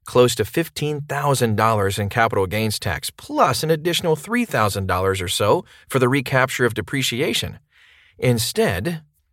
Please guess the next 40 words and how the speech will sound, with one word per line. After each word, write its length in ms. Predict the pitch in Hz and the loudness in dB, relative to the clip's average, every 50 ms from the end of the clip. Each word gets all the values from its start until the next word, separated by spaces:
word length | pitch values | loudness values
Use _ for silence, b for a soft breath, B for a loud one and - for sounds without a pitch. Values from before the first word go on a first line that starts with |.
| _ _ _ | _ _ _
Serge 480 | - - - 143 151 160 165 - - - | -6 0 2 4 4 4 2 -2 -4 -6
spent 360 | - - 131 123 123 120 - | -4 0 0 0 0 -2 -4
six 380 | - - - - 185 180 - - | -8 -6 -4 -2 -2 -2 -2 -2
hundred 300 | - 160 160 175 180 160 | -2 2 2 2 4 4
dollars 500 | 147 135 127 104 92 - - - - - | 4 4 4 2 0 -4 -6 -8 -8 -4
on 140 | - 107 107 | -4 -2 -2
the 80 | 104 101 | -2 0
ten 240 | - 131 127 127 | 0 0 0 2
thirty-one 400 | 127 135 127 127 113 104 107 110 | 2 2 2 2 2 2 2 2
exchange 440 | 110 110 - - - 110 117 110 110 | 0 0 -2 -2 -2 -2 -2 -2 -4
process 540 | - - 95 85 95 - - 85 85 - b b b b b b b | -4 -4 -4 -2 -4 -4 -4 -6 -6 -6 b b b b b b b
and 120 | b 123 135 | b 2 4
was 140 | 131 123 131 | 4 6 6
able 200 | 139 143 143 135 | 6 6 6 6
to 80 | 127 | 6
roll 380 | 110 101 113 127 135 139 143 147 | 6 6 6 6 8 8 8 6
his 120 | 135 - | 6 4
entire 460 | 120 107 98 - 123 123 131 147 165 | 2 0 -2 0 0 2 2 2 0
profit 440 | 160 - - 110 107 104 - 120 107 | 0 -2 -2 0 0 0 0 -2 -2
into 220 | 78 104 101 104 92 | -2 -2 -2 -2 -2
the 100 | 90 85 | -4 -2
purchase 400 | - 117 117 120 120 113 110 - | 2 2 2 2 2 -2 -2 -2
of 160 | - 107 95 | -2 -2 -2
a 60 | 95 | -2
newer, 480 | 90 92 127 170 185 127 107 110 113 117 B B B B B | -2 0 0 2 2 4 4 2 2 -2 B B B B B
larger 600 | 110 123 139 156 175 226 240 214 151 120 107 101 | -2 2 2 4 6 6 4 4 4 0 -2 -2
single-family 680 | - - 117 110 104 95 92 - - 98 87 85 82 | 0 0 0 0 0 0 0 0 -2 -2 -2 -2 -4
home 320 | 82 85 80 82 90 135 190 b b b b b b b | -4 -4 -2 -2 -2 -2 -4 b b b b b b b
and 100 | - 123 | 2 2
a 60 | 120 | 2
two 240 | 113 - - 185 196 | 2 2 -2 -4 0
thousand 360 | - 175 156 156 147 143 143 139 | 2 2 2 2 2 0 -2 0
six 300 | - - 139 135 - 123 | 2 2 2 2 0 0
mobile 400 | 120 143 160 190 175 151 123 104 | 0 2 2 4 4 4 4 4
home 340 | 104 104 98 98 113 123 101 | 2 2 2 2 0 0 0
on 300 | - 113 110 107 101 95 | 0 2 2 2 0 0
one 180 | 104 123 131 127 | 0 2 2 2
acre 260 | 120 123 - 123 120 | 2 2 2 0 0
of 200 | - - 107 95 | 0 0 -2 -2
land. 520 | 98 101 113 127 123 107 90 - 67 - | -2 -2 0 0 0 0 0 -4 -8 -12